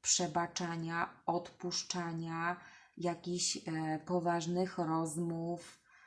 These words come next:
takiego, wiecie, to są arkana wielkie, to jest silna energia, macie i sprawiedliwość, i sąd macie, także tu naprawdę będzie, może być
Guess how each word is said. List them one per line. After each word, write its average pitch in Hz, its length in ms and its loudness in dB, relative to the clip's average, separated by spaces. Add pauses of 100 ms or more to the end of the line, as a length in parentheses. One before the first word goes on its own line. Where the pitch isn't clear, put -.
(320)
takiego, 180 460 4
wiecie, 175 400 6
to 170 140 -6
są 175 280 0
arkana 170 500 -2
wielkie, 165 380 2
to 165 120 -4
jest - 320 -2
silna 175 600 4
energia, 165 580 4
macie 156 300 -4
i 180 140 -4
sprawiedliwość, 165 960 -2
i 175 80 -2
sąd 175 520 2
macie, 151 420 -6 (480)
także 165 340 -2
tu 170 140 -6
naprawdę 170 680 6
będzie, 165 600 0
może 175 600 4
być 170 580 -2